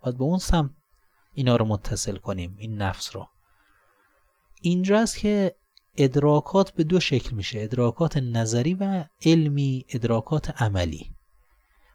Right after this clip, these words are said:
حکما می‌گن اون چیزی که در تحقق سعادت عقلانی نقش دارن ادراکات علمی و نظری هستا.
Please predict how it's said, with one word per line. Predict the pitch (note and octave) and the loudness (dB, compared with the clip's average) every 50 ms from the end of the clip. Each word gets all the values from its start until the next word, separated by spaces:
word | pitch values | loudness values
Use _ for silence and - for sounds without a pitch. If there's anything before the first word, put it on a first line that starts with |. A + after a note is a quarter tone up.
| _ _ - | _ _ -20
حکما | - - - G#3+ A#3 - - A3 G#3+ G#3 G3+ G3+ | -10 2 2 2 4 4 2 2 4 2 2 2
می‌گن | G3 F#3 F3+ F#3 G3+ G3+ G3+ | 2 2 2 2 0 0 0
اون | G3 G3+ G#3 G3+ | -2 0 0 -2
چیزی | E3 - - D#3+ D3+ C#3 C3 A#2+ | -2 -2 -2 -2 -2 0 -2 -2
که | - - C3 | -2 -2 -2
در | A#2+ C3 B2+ B2 | 0 0 -2 -2
تحقق | - - - C3 A2+ C3+ C3+ - - - F#3+ F#3+ - - C3+ | -2 -4 -4 -4 -2 -2 -2 -2 -2 -4 -4 -4 -2 -2 -2
سعادت | A2+ - - - - - - C3 C3+ C#3+ F3+ F3 - - | -2 -2 -6 -6 -6 -4 -2 0 0 0 0 -2 -2 -2
عقلانی | C3 B2+ B2 A#2 A#2+ A#2 A#2+ A#2 A#2+ B2 A#2+ | -2 -2 -2 0 0 2 2 2 0 0 -2
نقش | A#2 A#2+ A#2+ B2 A#2 - - - - | -2 0 0 0 -2 -4 -6 -8 -4
دارن | C3+ C3+ E3+ F#3+ F#3+ E3+ - - | -2 -2 0 0 -2 -4 -6 -4
ادراکات | D3+ C3+ C3 B2 B2+ B2 B2 - F3 E3+ - - F#3+ F#3+ - _ _ - | -2 -2 0 0 0 0 0 0 -2 -2 0 0 -4 -4 -4 _ _ -4
علمی | - C3+ B2 B2 B2+ C3 C3 D3 E3 F3+ | 0 2 2 2 2 0 0 0 0 0
و | F3+ | 0
نظری | D#3+ C#3 B2 A#2 A2+ A#2 A#2 B2 C3+ B2+ | 0 0 -2 0 0 0 0 2 2 0
هستا. | A2 G2+ F2 - - - F#2+ F#2 F2+ F2+ | 0 0 -4 -4 -6 -6 -6 -6 -8 -8